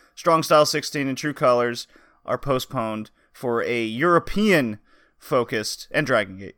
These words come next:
That'll be in there too. In the next episode. Sorry, it's now being delayed yet again, but I, I am covering all of the indies that are notable.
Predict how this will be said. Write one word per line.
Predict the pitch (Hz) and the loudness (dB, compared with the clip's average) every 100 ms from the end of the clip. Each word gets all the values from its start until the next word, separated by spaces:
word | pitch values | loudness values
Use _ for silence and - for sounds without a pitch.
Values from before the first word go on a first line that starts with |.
| _ | _
That'll | 123 123 | -6 -4
be | 110 | -4
in | 98 | -6
there | 95 | -10
too. | - 90 - _ _ _ _ _ _ | -12 -16 -18 _ _ _ _ _ _
In | - 110 | -10 -4
the | 123 | 2
next | 135 120 107 | 2 2 -2
episode. | 101 95 - 80 95 | -4 -6 -10 -10 -2
Sorry, | - 165 160 151 151 139 - - | 6 10 10 8 2 -4 -14 -16
it's | 127 - - - _ - | -12 -10 -10 -12 _ -4
now | 131 120 | 4 4
being | 117 123 | 4 -2
delayed | 123 113 110 104 | -2 0 -2 -2
yet | 101 | -2
again, | 120 113 104 120 - - | -2 -2 -4 -8 -18 -2
but | 120 107 | 2 2
I, | 101 117 | 2 0
I | - | 4
am | 120 131 170 | 4 4 6
covering | 202 196 175 151 147 - | 6 6 4 -2 -6 2
all | 147 151 | 6 6
of | 156 | 4
the | 143 | 0
indies | 131 135 131 127 - _ _ _ _ _ - | -2 -2 -2 -6 -14 _ _ _ _ _ -2
that | 131 117 | 2 4
are | 120 | 4
notable. | 120 104 92 87 - | 2 -2 -6 -14 -16